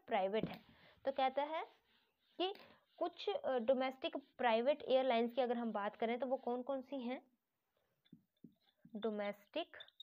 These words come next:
एक तो डोमेस्टिक है, ऊपर से क्या है वो प्राइवेट है, प्राइवेट एयरलाइंस। तो वो कौन कौन सी है हमारी इंडिया की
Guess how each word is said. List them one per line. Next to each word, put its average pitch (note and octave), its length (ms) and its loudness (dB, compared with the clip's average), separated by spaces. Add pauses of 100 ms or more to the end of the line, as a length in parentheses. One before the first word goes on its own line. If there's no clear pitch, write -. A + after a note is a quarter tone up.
(340)
एक A3 160 -2
तो C4+ 60 8
डोमेस्टिक A#3 580 2
है, E4 180 -2
ऊपर A#3 240 0
से B3+ 100 -2
क्या C#4 140 -2
है C4 100 -4
वो B3+ 240 -4 (540)
प्राइवेट B3+ 500 6
है, F#3+ 160 -12 (1700)
प्राइवेट B3 460 4
एयरलाइंस। G#3 540 0 (1900)
तो A3+ 80 -6
वो A#3+ 100 -2
कौन C4+ 280 0
कौन D4+ 160 0
सी D4+ 120 -6
है D#4+ 120 -4
हमारी C4+ 320 -2
इंडिया B3+ 300 -2
की D4+ 180 -8